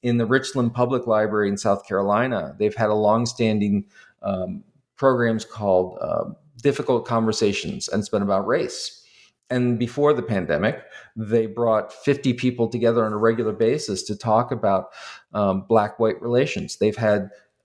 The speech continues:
Black elders sitting right next to former white supremacists to talk about these kind of topics. And when covid hit,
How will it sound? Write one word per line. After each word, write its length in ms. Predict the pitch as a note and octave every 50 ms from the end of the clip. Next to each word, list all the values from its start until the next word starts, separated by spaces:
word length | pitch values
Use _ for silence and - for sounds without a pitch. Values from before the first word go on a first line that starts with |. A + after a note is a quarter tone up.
| - _ -
Black 280 | A#2+ B2 B2 B2+ -
elders 400 | G#2 A2+ B2+ C3 C3 C3 B2 A#2+
sitting 220 | B2 A#2+ A#2 A2+ A2
right 220 | A#2+ C3 C#3 A#2
next 200 | A2+ B2+ B2 -
to 100 | - A#2+
former 480 | A2+ - - - C#3 C3 C3 C3+ C3+ B2
white 220 | A#2 A#2 A#2 A2+
supremacists 720 | - - A#2+ - - C3+ C#3 D#3+ D#3 B2+ - - F2+ - -
to 80 | - G2+
talk 300 | - - A#2+ A2+ A#2+ A#2+
about 380 | C3+ G#2+ G2+ F2 C#2+ - - -
these 200 | G2 F#2 - -
kind 240 | - F#2 F2 F2
of 80 | E2 D#2
topics. 400 | - E2+ D#2+ F2+ - G2+ - - - -
And 280 | B2+ B2+ B2 A2+ - - _ _ -
when 260 | B2+ C3 B2 B2 B2
covid 340 | B2 - C#3 C#3+ C3+ C#3+ B2+
hit, 300 | B2 C#3 D3+ F#3 F#3 -